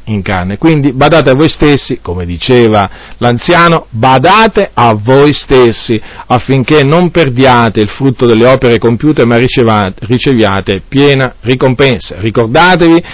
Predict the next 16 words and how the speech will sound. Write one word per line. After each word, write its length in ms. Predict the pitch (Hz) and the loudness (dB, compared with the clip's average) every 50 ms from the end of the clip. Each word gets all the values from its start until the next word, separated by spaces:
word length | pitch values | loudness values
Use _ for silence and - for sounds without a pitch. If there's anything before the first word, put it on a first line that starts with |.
| - - - - | -18 -18 -20 -12
che 280 | - - 147 143 135 120 | -4 0 2 2 4 4
la 160 | 127 131 127 | 4 2 4
verità 560 | 123 127 120 120 120 104 - 135 127 123 95 104 | 2 2 2 0 0 0 2 2 2 2 0 0
deve 240 | 120 139 147 147 | 0 2 2 2
andare 640 | 135 131 127 123 135 139 139 139 135 123 113 113 110 - | 2 2 2 2 2 4 4 4 2 2 2 0 -2 -2
assieme 840 | - 139 139 135 - - - - 143 139 139 131 123 117 113 113 107 - | -2 0 0 0 0 -2 -4 -2 0 2 4 4 4 2 0 0 -2 0
alla 340 | 127 120 120 113 107 98 | 0 0 2 2 0 0
carità, 600 | - - 113 107 104 104 98 - 147 160 175 185 - - - - - - - | -2 -2 -2 -2 -2 -4 -2 0 2 2 2 0 -2 -8 -16 -20 -20 -20 -6
e 160 | - 131 139 | -2 0 0
solo 300 | 135 - - 196 190 180 | 0 0 2 2 2 2
seguitando 540 | - - 170 151 156 147 147 165 156 135 123 | 2 2 0 0 2 2 2 2 2 2 2
verità 280 | 117 117 120 127 127 143 | 2 2 2 0 0 0
in 100 | 135 120 | 0 0
carità 460 | - 143 131 127 110 98 110 107 101 | -2 -2 -2 -2 -2 0 -2 -2 0
noi 240 | 107 120 131 131 120 | 0 0 0 0 -2
cresceremo 880 | - - 156 156 - - - 135 117 120 123 120 120 120 120 117 113 | -2 -2 -2 -2 -2 -2 -2 0 2 2 4 4 4 2 2 0 -2